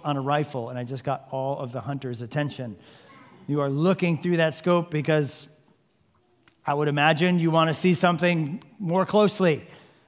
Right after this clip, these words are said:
You want to zoom in. You want to see if you have a shot. You want to see what that is. Same thing. You want to be on the lookout for false teachers. You want to be scanning. You want to be zooming something in. You want to make sure,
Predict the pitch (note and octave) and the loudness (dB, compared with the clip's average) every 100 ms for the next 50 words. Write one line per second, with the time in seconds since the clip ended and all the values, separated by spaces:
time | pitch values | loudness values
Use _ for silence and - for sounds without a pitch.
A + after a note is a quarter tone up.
0 | _ _ D#3 F3+ E3 C#3 G#3 G3+ G#3 F#3+ | _ _ 0 0 2 4 6 6 6 4
1 | D#3 E3 E3 - F#3+ F#3 E3+ E3+ E3 - | 2 0 -2 0 0 2 2 4 2 2
2 | G3 F#3+ D3 D#3 E3 - F#3 E3+ D3+ F3+ | 4 4 2 0 -2 -2 -2 0 0 -2
3 | - F#3+ F#3 F#3 F3 C#3+ - - - _ | 0 0 2 4 2 0 -10 -20 -20 _
4 | _ _ _ _ _ _ _ - - G3 | _ _ _ _ _ _ _ -4 2 2
5 | F3 G#3 E3 A#2+ - - _ _ - D#3 | 4 4 2 -2 -14 -20 _ _ -4 0
6 | F3 F3 D#3 E3 D#3+ D#3 E3 E3 D#3 D#3 | 4 4 4 0 0 -2 -2 0 -2 -2
7 | D#3 C3+ A#2+ - - _ _ _ _ _ | -4 -6 -8 -10 -20 _ _ _ _ _
8 | C#3+ B2+ D3 C3+ - D3+ C#3+ C3+ - - | -10 -4 -6 -6 -10 -10 -10 -12 -14 -18
9 | - _ _ _ D#3 E3 D#3+ - - - | -20 _ _ _ 0 0 0 -2 -4 0
10 | E3+ E3+ D3+ A#2 G#2+ - - D#3+ D#3 D3 | 2 2 0 -4 -12 -14 -4 0 0 0
11 | C#3 F3 F3 D#3 F3 D#3 E3 E3 D#3+ D3+ | 2 2 2 0 -2 -4 -2 -2 0 -2
12 | C#3+ D3+ D3 D3+ D3 - F3+ F3 D3+ | -2 -2 -2 -4 -6 -6 -2 0 -2